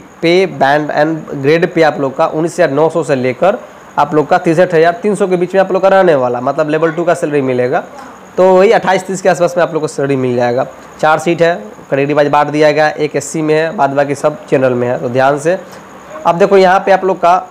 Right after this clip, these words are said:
main चीज़ आप लोग का क्या है कि एसेंशियल qualifications, ठीक है। यहाँ पे मैं थोड़ा zoom कर देता हूँ ताकि आपको दिक्कत ना हो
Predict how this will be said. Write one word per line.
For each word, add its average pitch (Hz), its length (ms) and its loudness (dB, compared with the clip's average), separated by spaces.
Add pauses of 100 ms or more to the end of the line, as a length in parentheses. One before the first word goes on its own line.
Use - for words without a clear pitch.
(100)
main 151 380 -2
चीज़ 175 280 -8
आप 156 160 -2
लोग 151 80 -4
का 160 60 -2
क्या 156 240 2
है 175 80 2
कि 175 120 -4
एसेंशियल 156 580 -2
qualifications, 135 760 -2
ठीक 175 140 -4
है। 156 180 0
यहाँ 139 120 2
पे 143 60 -6
मैं 143 180 0
थोड़ा 151 100 2
zoom 147 200 2
कर 147 140 2
देता 135 200 -2
हूँ 170 120 -2 (560)
ताकि 156 220 2
आपको 160 220 0
दिक्कत 147 420 -2
ना 156 100 2
हो 147 280 0